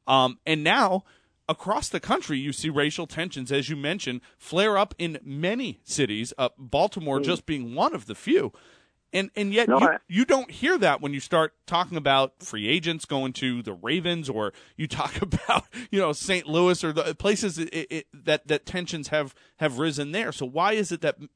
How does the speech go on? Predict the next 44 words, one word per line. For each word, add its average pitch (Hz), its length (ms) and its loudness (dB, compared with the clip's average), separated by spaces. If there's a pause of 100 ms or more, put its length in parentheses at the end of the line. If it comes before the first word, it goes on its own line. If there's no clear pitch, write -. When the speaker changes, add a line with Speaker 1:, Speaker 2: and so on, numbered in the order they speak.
(120)
Speaker 1:
Boston 160 380 0
is 131 120 -4
the 127 100 0
exception 117 460 -4
to - 80 -14
that 85 200 -10
rule? 82 200 -14 (880)
Speaker 2:
I 233 100 6
think 240 160 -2
it's 233 160 -6
because 214 240 2
of 190 60 4
what 180 100 4
I 160 80 4 (100)
said. 185 220 6
I 123 80 2
think 160 220 -8
it's 151 140 -12
the 151 80 -2
history 185 440 0
of 156 60 0
the 143 80 -4 (120)
city 165 300 0 (380)
with 165 320 4 (120)
the - 60 0
busing. 139 480 2
I 117 80 -8
think 156 220 -8
that's 165 260 2
where 180 240 0
it 180 160 -4
started. 143 460 0 (360)
And 233 140 2
also, 240 360 4
you 226 120 -2
know, 214 80 0
we 202 120 2
have 196 140 4
a 196 60 0
reputation 190 600 -2
of 165 40 -8
being 160 180 -2
a 147 40 0
very, 165 380 -2